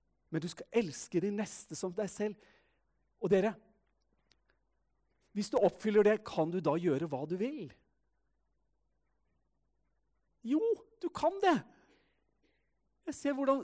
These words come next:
det er, det er nesten vanskelig for oss å si, så jeg så mange rista på hodet. Nå, nå, nå mener jeg ikke, altså, s-, og, og, altså,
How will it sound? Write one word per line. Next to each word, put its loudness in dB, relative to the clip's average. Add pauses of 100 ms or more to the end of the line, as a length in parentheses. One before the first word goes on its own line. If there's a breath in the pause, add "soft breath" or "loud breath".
(140)
det 0
er, 0
det 4
er 4
nesten 0
vanskelig 6
for 8
oss 0
å -4
si, -2
så -2
jeg 4
så 6
mange 2
rista -2
på 2
hodet. 2 (2000)
Nå, -2
nå, 0
nå 0
mener 0
jeg 0
ikke, 0
altså, -4
s-, -10
og, -4
og, -4
altså, -4